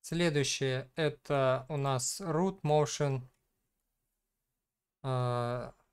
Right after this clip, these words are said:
guid. Э, получается, с помощью нее, это плагин, он внедряется в движок. Э, вы можете, допустим, скачивать с Миксама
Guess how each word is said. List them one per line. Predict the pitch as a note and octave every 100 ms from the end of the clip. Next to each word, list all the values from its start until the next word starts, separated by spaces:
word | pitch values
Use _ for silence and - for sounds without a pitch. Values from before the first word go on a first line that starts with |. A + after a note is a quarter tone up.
| _ _ -
guid. | C#3 C#3 F3+ A3+ A3 - -
Э, | C#3 C3+ C3 B2+ - -
получается, | D3 E3+ D#3+ D3+ - C3+ - _ _ _ _ _ _ _ _ _ _ _ _ _
с | - -
помощью | - F3+ F3 - - D#3 D#3
нее, | D3+ D3 E3 B3 C4 - _ -
это | C#3+ C3 C#3 C3+ C3 B2+
плагин, | D3 E3+ F#3 F#3 F3 - D#3+ D3+
он | C#3 C3+ B2+ B2 -
внедряется | C#3 C3+ C#3 C3 B2+ - B2+ B2
в | A#2
движок. | A#2 B2+ C3+ F#3+ G#3 - _ _ _ _ _ _ _ _ _ _ _ _ _
Э, | C#3 B2+ B2+ B2+ B2 A#2+
вы | B2+ F#3
можете, | E3+ E3+ D3+ D3+ - D3
допустим, | C3+ C3 C3+ - B2+
скачивать | C#3+ C3+ C3 B2+
с | -
Миксама | B2+ B2+ D#3+ F3 F3+ F3